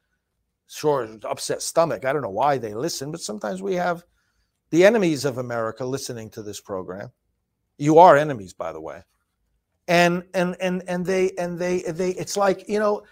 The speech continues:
I've written to some of these people, it's the saddest thing in the world, that you would have the greatest leadership America has had staring you right in the face. You got a front row seat to history.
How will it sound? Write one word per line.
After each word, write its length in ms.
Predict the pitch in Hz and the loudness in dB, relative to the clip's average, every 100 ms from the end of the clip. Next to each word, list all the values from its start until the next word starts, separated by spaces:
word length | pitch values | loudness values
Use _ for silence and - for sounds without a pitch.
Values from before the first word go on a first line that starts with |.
| _ | _
I've 200 | 165 185 | 0 0
written 220 | 202 254 196 | 2 0 -2
to 100 | 175 | -6
some 180 | - 156 | -2 -2
of 80 | |
these 120 | 135 - | -2 -6
people, 360 | 160 151 131 | -8 -6 -8
it's 120 | 113 | -8
the 80 | 139 | -10
saddest 440 | 131 180 220 226 - | -6 -6 -6 -8 -10
thing 160 | 190 | -8
in 80 | 170 | -6
the 80 | 139 | -4
world, 380 | 135 127 92 - _ _ _ _ _ _ _ | -2 -2 -4 -14 _ _ _ _ _ _ _
that 160 | 170 175 | -2 0
you 160 | 156 | 0
would 180 | 254 262 | 2 2
have 380 | 202 170 160 143 | 0 -2 -2 -4
the 100 | 131 | -8
greatest 680 | 120 123 139 185 220 214 - | -10 -6 -2 -2 -2 -6 -6
leadership 840 | 143 165 165 127 - - 104 - | -6 -6 -6 -8 -8 -10 -12 -10
America 520 | 117 127 147 147 156 | -8 -2 0 -2 -4
has 220 | 143 143 | -6 -8
had 460 | - 139 120 90 185 _ _ _ | -10 -8 -10 -12 -16 _ _ _
staring 720 | - - - - 220 220 196 147 | -8 -6 -2 4 6 6 4 0
you 80 | |
right 240 | 139 156 190 | 0 0 0
in 120 | 185 | -2
the 80 | 160 | -6
face. 320 | - 143 - | -2 -4 -2
You 80 | 139 | -6
got 120 | 131 | -6
a 60 | 120 | -8
front 360 | - 202 226 - | -8 -8 -6 -4
row 300 | 170 185 185 | 0 2 2
seat 420 | - 220 214 - | -2 -6 -6 -8
to 220 | 147 135 | -12 -12
history. 540 | - 175 - - 113 | -12 -12 -12 -12 -14